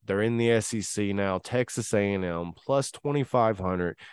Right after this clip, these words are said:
to win the national championship, twenty twenty-two, twenty twenty-three F B S championship, N C A A football, that is. So I,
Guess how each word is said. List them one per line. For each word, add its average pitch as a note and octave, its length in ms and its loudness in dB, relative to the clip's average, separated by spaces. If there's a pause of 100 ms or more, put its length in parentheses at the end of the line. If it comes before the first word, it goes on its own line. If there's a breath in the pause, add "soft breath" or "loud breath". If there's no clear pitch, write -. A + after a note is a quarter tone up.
(300 loud breath)
to G#2+ 180 -4
win F#2+ 340 0
the F2+ 140 0
national F#2 480 -2
championship, F2 760 -2
twenty A2 400 -6
twenty-two, F2+ 640 -4
twenty F#2+ 280 -4
twenty-three D#2+ 680 -8 (520 loud breath)
F G2+ 200 -4
B E2+ 180 -2
S D#2+ 160 -2
championship, D2+ 640 -6 (440 loud breath)
N F#2+ 160 -2
C E2+ 220 -4
A C#2 260 0
A - 100 -6 (380 soft breath)
football, - 460 -4
that G1+ 120 0
is. G1+ 260 -4 (300 loud breath)
So C3+ 480 6 (520)
I, C3+ 460 0